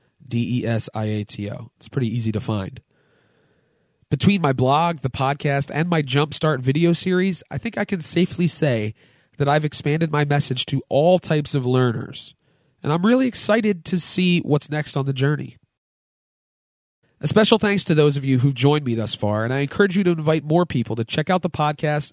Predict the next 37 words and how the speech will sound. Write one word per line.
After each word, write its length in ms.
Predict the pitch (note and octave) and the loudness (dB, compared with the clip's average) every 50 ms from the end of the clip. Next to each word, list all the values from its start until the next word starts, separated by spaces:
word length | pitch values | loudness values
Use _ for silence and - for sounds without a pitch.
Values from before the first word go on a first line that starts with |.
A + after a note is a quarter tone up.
| - | -12
and 120 | C3+ B2+ - | -12 -10 -8
subscribe 500 | - C3 - - - A#2 A#2 B2+ B2+ B2+ | -8 -8 -8 -4 -2 0 0 0 0 -2
to 80 | C3 | -4
my 120 | B2 A#2 A#2 | -6 -6 -6
content. 520 | - - G#2+ G#2 G2+ - - - - - _ _ _ _ _ _ _ _ _ _ _ _ _ _ _ _ _ _ _ | -6 -6 -6 -6 -6 -8 -10 -12 -12 -12 _ _ _ _ _ _ _ _ _ _ _ _ _ _ _ _ _ _ _
Thanks 200 | D3+ F#3+ G3 - | -4 -4 -2 2
a 60 | A3 | 2
lot 160 | G#3+ G#3 G3 - | 2 2 2 0
for 100 | F3+ D#3+ | 0 0
listening 360 | D#3 D#3+ - - D3 D3 C#3+ | 0 0 -2 -2 -4 -4 -4
to 80 | - C3+ | -2 -2
the 80 | C3 | 0
Real 320 | A#2 A2 B2+ C3 C#3+ C#3 D#3 | 0 2 4 4 4 4 4
Person, 480 | - - - C3 B2 - - B2+ B2 C3 - - - _ _ | 0 -2 -2 0 0 0 -2 -4 -6 -8 -12 -18 -20 _ _
Real 340 | - G#2 A#2+ B2+ C3+ C3 B2+ | -2 2 4 4 6 4 4
Needs 300 | B2 B2+ A#2+ B2 B2 - | 2 0 -2 -2 -2 -4
podcast. 680 | - - B2+ B2 A#2+ - - - G#2+ F#2+ - - - - _ _ _ _ _ _ _ _ _ - | -2 0 0 0 0 -2 -6 -8 -8 -8 -8 -12 -14 -16 _ _ _ _ _ _ _ _ _ 0
Who 140 | C#3 E3+ F#3+ | 2 4 6
knows? 440 | A3 G#3 D3+ A2+ G#2 - - - - _ _ _ _ | 6 6 4 4 0 -4 -10 -12 -16 _ _ _ _
Maybe 360 | - B2+ D3+ E3+ F3 G3 F3+ - | 0 2 2 2 2 0 2 4
over 200 | D#3+ E3+ D#3+ E3 | 4 4 6 4
time, 440 | D3+ - D#3 D3+ E3 F3+ F#3+ E3 - _ _ _ _ _ - | 2 2 2 2 2 2 0 -2 -6 _ _ _ _ _ -6
the 80 | C3+ | -4
title 320 | C3 - D3 D3 D#3 D#3+ D#3 | 0 2 4 4 6 6 6
will 120 | D#3+ D#3 | 4 4
change, 400 | - - E3 E3 C3+ A2 G#2 - | 2 2 0 0 0 0 -2 -4
just 180 | - A2+ A2+ - | -4 -2 0 0
like 160 | A#2+ A2+ B2 | 0 0 2
I 140 | A#2+ A#2 A#2+ | 0 0 2
asked, 280 | C3 A#2+ G#2 F#2+ - | 0 0 -2 -4 -6
but 120 | - G#2+ A#2 | -4 -2 0
I 100 | A#2+ A2+ | 0 -2
need 320 | A#2 A#2 C3 D3 F3 D#3+ | -2 -2 -2 0 0 0
to 80 | - D#3 | 0 0
hear 220 | C#3 C3+ D3+ E3 | 2 2 4 2
from 240 | D#3 - - C#3 B2+ | 2 0 -2 -2 2
you 300 | D3+ F3 E3+ C3 A2+ B2 | 4 4 6 6 4 2